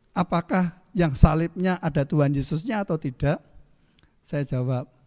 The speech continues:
"Tidak, yang salibnya tidak ada Tuhan." "Oh, berarti Mas orang Kristen." Dan kami meneruskan pembicaraan. Beberapa waktu te-, yang lalu, ketika saya mengajar di satu S T T Surabaya, hampir tiap minggu saya pulang,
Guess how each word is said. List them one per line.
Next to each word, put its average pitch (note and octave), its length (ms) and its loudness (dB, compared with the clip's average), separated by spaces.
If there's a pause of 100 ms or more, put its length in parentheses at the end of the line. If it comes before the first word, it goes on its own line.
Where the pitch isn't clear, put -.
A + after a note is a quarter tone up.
(380)
"Tidak, - 560 -4
yang C3+ 160 -4
salibnya C3 400 -4
tidak C#3 240 -6
ada A2+ 160 -4
Tuhan." A#2+ 240 -4
"Oh, G3+ 160 2
berarti D#3+ 240 0
Mas G#3+ 320 -2
orang E3+ 240 -2
Kristen." D#3 400 -8 (320)
Dan C#3 160 -2
kami C3+ 320 -2
meneruskan C#3 560 -4
pembicaraan. A#2+ 800 -4 (1600)
Beberapa D3 400 0
waktu E3 160 -10
te-, - 160 -12
yang D#3 160 -2
lalu, D3 320 -2
ketika C#3 240 -4
saya C#3 240 -2
mengajar C3+ 480 -4
di C3 160 -4
satu B2 320 -8
S B2+ 160 -6
T C3 80 -8
T C3+ 80 -6
Surabaya, B2+ 640 -4
hampir A#2 160 -6
tiap B2+ 320 -6
minggu D3 320 -2
saya C#3 240 -4
pulang, C#3+ 400 -6